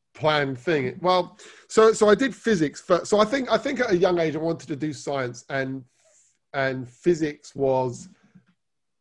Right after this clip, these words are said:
uh, what, what I wanted to do because it was laws that work across the whole universe. So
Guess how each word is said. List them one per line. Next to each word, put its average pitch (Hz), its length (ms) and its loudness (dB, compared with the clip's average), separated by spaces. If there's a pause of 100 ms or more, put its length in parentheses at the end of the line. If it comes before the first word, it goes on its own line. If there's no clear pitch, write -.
(300)
uh, 135 380 -16
what, 147 460 -4
what 139 200 -2
I 135 100 0
wanted 131 360 -8
to 117 60 -12
do 165 200 0
because 139 640 -4 (800)
it 151 160 -4
was 143 160 -4
laws 160 640 2
that 139 160 -2
work 139 340 2
across 139 400 -2
the 135 160 -2
whole 127 260 0
universe. 120 520 -6
So 117 400 -4